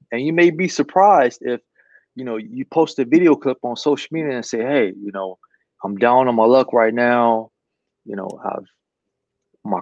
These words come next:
car note is past due," whatever the case may be. "Th-, this is what I'm experiencing right now. This is what I'm working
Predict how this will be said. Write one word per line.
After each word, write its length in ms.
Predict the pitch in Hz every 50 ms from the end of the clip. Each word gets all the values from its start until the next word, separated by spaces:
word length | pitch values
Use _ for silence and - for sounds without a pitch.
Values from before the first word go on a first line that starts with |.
| -
car 280 | - - - 143 135 131
note 340 | 131 127 123 120 117 117 - _
is 120 | 107 -
past 520 | - _ - 131 117 113 113 113 - - -
due," 420 | 113 113 110 110 107 104 101 - _ _ _ _ _ _ _ _ _ _
whatever 440 | 95 98 117 127 135 135 127 127
the 80 | 123 123
case 320 | - - 135 127 120 - 117
may 180 | 110 104 104
be. 460 | 101 98 127 127 123 120 117 117 117 - _ _ 110
"Th-, 180 | 110 120 127 110
this 220 | 101 123 - -
is 100 | 113 104
what 120 | 110 110 101
I'm 120 | 101 98
experiencing 580 | 95 - - - 127 123 117 113 107 98 - 110
right 160 | 101 101 101
now. 280 | 98 98 98 101 95 98
This 160 | 110 120 110
is 40 | -
what 200 | 110 98 107 101
I'm 120 | 98 98 98
working 320 | 107 110 110 - 104 98